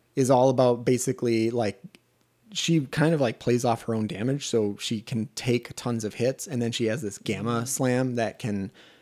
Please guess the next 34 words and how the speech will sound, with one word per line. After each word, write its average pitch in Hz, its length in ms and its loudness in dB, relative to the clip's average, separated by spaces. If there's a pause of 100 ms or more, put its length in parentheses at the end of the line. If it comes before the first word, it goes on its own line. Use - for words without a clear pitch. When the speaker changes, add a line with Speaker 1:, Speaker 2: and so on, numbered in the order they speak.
(300)
Speaker 1:
do 135 200 8
damage 123 400 4
equal 131 240 0
to - 120 -2
the 120 120 4
amount 110 180 0
of 113 140 -2
damage 107 300 -2
she's 101 260 -4
received 113 440 -2
in 147 120 0
the 147 80 0
game, 151 320 0
so - 120 -2
you 104 200 0
can 110 160 -4
kind 104 240 -4
of 98 160 -8
do - 80 -2
Speaker 2:
That's 101 160 0
pretty 127 140 0
Speaker 1:
these 151 80 -6
Speaker 2:
good. 113 180 0
Speaker 1:
massive, 104 440 -4
but 143 140 6
it's 120 140 0
very, 127 380 4
like, 104 220 -2
risk 113 280 -2
reward 101 360 -2
because 101 280 -6
you're 101 100 -4
sitting 123 280 -2
there 107 260 -2